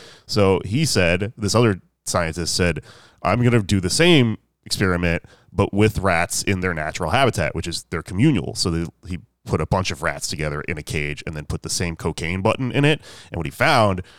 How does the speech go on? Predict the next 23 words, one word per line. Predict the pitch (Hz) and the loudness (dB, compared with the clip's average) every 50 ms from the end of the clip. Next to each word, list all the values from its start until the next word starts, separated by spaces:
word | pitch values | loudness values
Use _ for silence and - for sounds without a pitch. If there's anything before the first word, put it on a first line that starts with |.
| _ - | _ -6
was | 101 95 92 | -6 -4 -4
that | 92 80 - | -4 -6 -4
the | - 78 | -2 0
rats | 90 104 95 - - | 0 0 0 -2 -4
didn't | - - 135 139 127 120 | -2 2 2 2 2 0
sit | - - - 101 - | -2 -4 -4 -4 -4
there | 90 85 82 82 82 - | -4 -4 -4 -4 -6 -6
and | - 87 82 | -8 -8 -6
do | 73 92 90 | -6 -6 -6
a | 87 | -4
fuck | - - 98 85 - - | -2 0 0 0 0 -2
ton | - 104 87 | -6 -6 -6
of | 78 - | -6 -6
cocaine. | - - 78 - - 123 123 113 101 87 78 - _ - | -8 -8 -8 -4 0 2 2 2 2 0 -2 -6 _ -2
They | - 117 | 0 0
did | - - 156 147 | 4 4 4 4
a | 104 | 4
little | 80 90 131 135 107 78 | 4 4 6 6 4 4
bit, | - - 69 - - - - - | 2 -2 -4 -6 -6 -12 -6 -2
which | 101 101 - | -2 0 0
is | - 98 80 104 | 0 0 2 2
like | 120 117 110 - - - _ _ _ _ _ _ _ - | 4 4 4 2 -2 -6 _ _ _ _ _ _ _ -4
partying, | - - 123 123 104 90 76 67 52 50 | 0 2 2 2 2 0 -2 -4 -4 -6